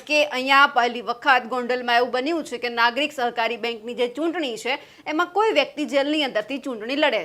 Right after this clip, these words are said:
છે. ગણેશ ગોંડલ ઉપર અનેક કેસ નોંધવામાં આવ્યા છે, તેમ છતાંય તેમણે ફોર્મ ભર્યું, ફોર્મ પાસ થઈ ગયું અને આજે તેઓ ચૂંટણી લડી રહ્યા છે અને એ પણ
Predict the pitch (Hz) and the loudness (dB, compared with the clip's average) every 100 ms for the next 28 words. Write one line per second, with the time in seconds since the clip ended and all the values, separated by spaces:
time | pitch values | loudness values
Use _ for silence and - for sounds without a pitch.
0 | - 240 - _ _ _ _ _ 226 294 | -4 -8 -8 _ _ _ _ _ 0 4
1 | 339 320 330 330 339 349 339 359 370 - | 4 4 6 8 6 6 6 6 4 0
2 | 285 392 403 - 359 370 294 277 269 330 | 2 4 0 -2 -2 -2 -2 0 4 6
3 | 339 311 320 320 339 330 320 302 294 302 | 8 8 8 2 0 0 0 0 0 2
4 | 311 311 302 277 277 277 294 320 285 277 | 4 4 2 0 -2 2 4 4 4 2
5 | 294 294 254 247 277 320 349 302 285 277 | 0 -2 -2 0 4 4 4 0 2 2
6 | 302 277 247 247 254 370 349 254 247 262 | 2 0 0 2 4 2 -2 -2 -2 -4
7 | 247 254 262 269 294 294 294 302 339 302 | -8 -4 0 0 2 2 4 2 2 -2
8 | 240 254 254 254 | 0 0 0 -4